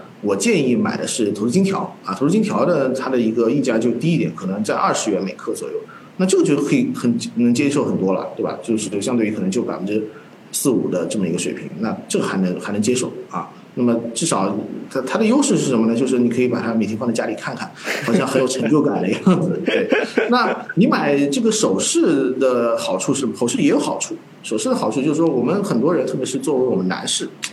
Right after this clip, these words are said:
我们买首饰不是给自己用的，都是送给家里人，送给长辈，对吧？但你每年逢年过节，你总要送礼。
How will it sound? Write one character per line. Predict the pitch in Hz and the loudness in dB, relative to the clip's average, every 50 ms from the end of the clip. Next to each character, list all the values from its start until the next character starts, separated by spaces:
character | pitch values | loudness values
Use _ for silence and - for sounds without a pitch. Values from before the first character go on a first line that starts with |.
| - - - - - - - | -14 -18 -20 -20 -20 -10 -4
我 | - - | 0 2
们 | 185 190 | 2 2
买 | 247 262 | 2 0
首 | - 117 87 | 0 0 0
饰 | - - 139 | 0 0 0
不 | - - 143 | 0 2 2
是 | - | 2
给 | - - | 2 2
自 | - - | 2 2
己 | 123 107 | 2 2
用 | 95 101 - - | 2 2 0 -2
的， | - - - - - - - - - - - - | -4 -6 -10 -14 -18 -20 -20 -20 -20 -20 -8 -4
都 | 139 135 | -4 -2
是 | 135 139 123 - | 0 0 0 0
送 | - - 156 117 | -2 -2 0 0
给 | 92 85 - | 0 0 -2
家 | - 135 135 | -2 -2 -2
里 | 135 110 | 0 0
人， | 87 69 - - - - - - | 0 0 -2 -6 -8 -12 -16 -12
送 | - - 123 | -6 -4 -2
给 | 117 | -2
长 | - - - - 90 | -2 -2 -4 -4 -2
辈， | 120 - - - | -4 -4 -2 -2
对 | - - | -2 -2
吧？ | - - - - - - - - - - | -2 -4 -6 -10 -14 -18 -20 -20 -10 -4
但 | - 294 339 | 0 2 2
你 | |
每 | 330 285 208 143 | 4 4 4 4
年 | - 151 214 269 | 2 2 2 2
逢 | - 175 | 2 4
年 | 208 233 233 | 4 4 4
过 | 233 202 | 4 4
节， | - 160 | 4 4
你 | 202 208 208 | 4 4 2
总 | - - - - | 2 2 2 2
要 | 208 | 2
送 | 220 - 180 127 | 4 4 2 2
礼。 | - - - | 2 0 -2